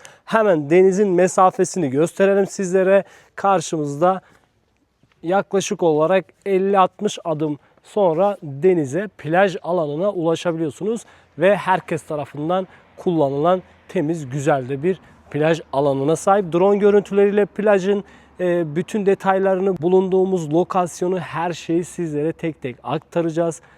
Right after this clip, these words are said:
Dediğim gibi havuzlu bir site burası. Toplam yirmi adet villamız bulunuyor. Denize sıfır bir lokasyondayız. Fiyatımız on bir milyon beş yüz bin T L. Yıllık otuz beş bin T L site aidatımız bulunuyor.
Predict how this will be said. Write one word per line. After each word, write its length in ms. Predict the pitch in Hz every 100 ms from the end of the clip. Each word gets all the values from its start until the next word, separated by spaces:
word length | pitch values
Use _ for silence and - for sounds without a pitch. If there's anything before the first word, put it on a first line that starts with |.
| _
Dediğim 320 | 165 160 156 127
gibi 160 | 131
havuzlu 580 | 147 - 151 147 139 156
bir 100 | 139
site 340 | - 143 156
burası. 400 | 151 160 - 170 160 - _
Toplam 440 | 165 147 147 131
yirmi 460 | 113 117 135 143 170
adet 360 | 160 127 117 123
villamız 540 | 135 160 165 165 156
bulunuyor. 500 | 160 170 170 175 190 - - -
Denize 440 | 143 170 131 165 175
sıfır 540 | - - 180 185 170
bir 160 | 160 139
lokasyondayız. 840 | 139 143 180 170 180 180 190 202 - - -
Fiyatımız 540 | - 175 - 151 180 190 -
on 300 | 165 175 156
bir 120 | 147
milyon 500 | 135 135 160 175 139
beş 260 | 156 147
yüz 180 | 170 147
bin 140 | 160 160
T 280 | 165 165
L. 160 | 185 202 - - -
Yıllık 460 | 147 180 202 196 226 - -
otuz 360 | 180 - 180
beş 240 | 190 208 -
bin 200 | 151 131
T 320 | - 190 165
L 100 | 202
site 320 | - 180 180
aidatımız 680 | 185 160 160 165 165 175 160
bulunuyor. 400 | 143 135 175 226